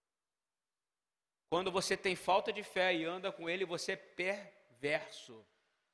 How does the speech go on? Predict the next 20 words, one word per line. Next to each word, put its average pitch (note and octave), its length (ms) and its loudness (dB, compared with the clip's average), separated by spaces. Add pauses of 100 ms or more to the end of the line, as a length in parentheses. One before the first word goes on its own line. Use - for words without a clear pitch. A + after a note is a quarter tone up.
(360)
Uau, E3 180 6
que - 120 -6
palavra F3 380 4
pesada, D#3+ 540 2
é A#2+ 40 -2
verdade. F#3 680 0 (760)
Porque F3 260 2
você A3+ 280 4
não B3+ 140 0
tem C4+ 160 0
motivo B3+ 460 2
de A#3 80 -4
não B3 160 0
ter A3+ 140 4
fé, A#3+ 280 10 (760)
porque F3+ 240 6
ele G#3+ 140 12
anda A#3 280 12
contigo, F3+ 720 2
amém? E3+ 520 6